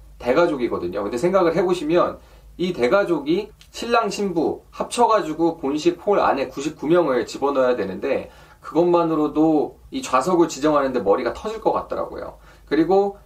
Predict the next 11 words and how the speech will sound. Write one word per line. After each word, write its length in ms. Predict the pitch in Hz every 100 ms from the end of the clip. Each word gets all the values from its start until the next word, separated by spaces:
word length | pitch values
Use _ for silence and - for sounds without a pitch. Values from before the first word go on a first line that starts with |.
| -
예식이 340 | 123 139 185 170
있었던 400 | - 160 147 143
호텔 320 | 175 190 170
안에 300 | 202 127 -
다른 560 | - 147 165 147 127
홀을, 420 | - - 196 143 139
다른 320 | - 135 127
식사 240 | - 208
공간을 460 | 180 156 147 135 -
빌렸음에도 540 | 123 151 139 131 120
불구하고 800 | - 123 151 127 117 160 -